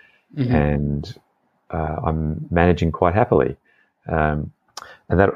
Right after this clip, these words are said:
Speaker 2: actually, that medical also allowed me to do flight instruction on the ultralights.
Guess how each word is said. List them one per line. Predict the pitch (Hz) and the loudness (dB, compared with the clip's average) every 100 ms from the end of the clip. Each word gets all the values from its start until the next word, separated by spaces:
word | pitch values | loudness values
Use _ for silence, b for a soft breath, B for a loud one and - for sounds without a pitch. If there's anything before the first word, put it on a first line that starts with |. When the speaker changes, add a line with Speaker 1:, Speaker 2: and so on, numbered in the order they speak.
| - | 0
Speaker 2:
actually, | - 95 90 | 0 4 4
that | 98 | 4
medical | 95 90 - | 2 2 2
also | 95 95 87 | 2 4 4
allowed | 82 80 80 | 6 4 2
me | 76 | -2
to | 90 | -2
do | 82 78 78 78 - | 0 0 -2 -4 -10
flight | - 92 92 | 0 2 2
instruction | 90 - 104 - 117 101 | 0 -2 -4 -4 -6 -2
on | 87 85 | 0 2
the | 82 | 2
ultralights. | 82 - - 139 - - | 2 0 0 0 -2 -10